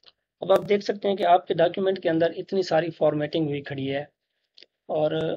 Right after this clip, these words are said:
आपके पास बीस मिनट का time है, जो कि अब इस formatting को ही identify करना मुश्किल है कि ये कौन कौन सी formatting है। तो आपने करना क्या है, simply अपने पूरे document को select करना है।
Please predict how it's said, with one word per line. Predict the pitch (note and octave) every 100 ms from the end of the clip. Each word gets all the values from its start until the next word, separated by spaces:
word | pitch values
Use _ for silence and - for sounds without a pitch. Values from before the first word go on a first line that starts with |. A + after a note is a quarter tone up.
| -
आपके | E3 E3 -
पास | F3 D#3+
बीस | D3+ E3 -
मिनट | E3+ D#3+
का | D#3+
time | D#3 D3+ D#3
है, | D3+
जो | D3 D3
कि | -
अब | D3+ D3+ - _ -
इस | G3 - -
formatting | E3 E3 E3 F3+ E3+
को | E3+ E3
ही | F#3+
identify | D#3+ D#3+ D#3+ D#3+ D#3
करना | D#3 D3+ D3+
मुश्किल | D3 - D#3+
है | C#3 D3+
कि | D#3
ये | D3+
कौन | C#3+ C#3+
कौन | C3+
सी | - -
formatting | C#3 C3+ C3+ C3+ C#3
है। | C3+ _ _ _ _ _ _ _ _ _ _ _ _ _ -
तो | D3+ D3+
आपने | D#3 D#3+ E3
करना | D#3+ F#3 F#3+
क्या | F#3 F3
है, | E3+
simply | - E3 F3 E3+
अपने | D#3 E3 D#3+
पूरे | D#3+ E3+ F3
document | D3+ D3 D3+ D3
को | D3
select | C3 D3 D#3 -
करना | - D#3+ D#3+
है। | D#3+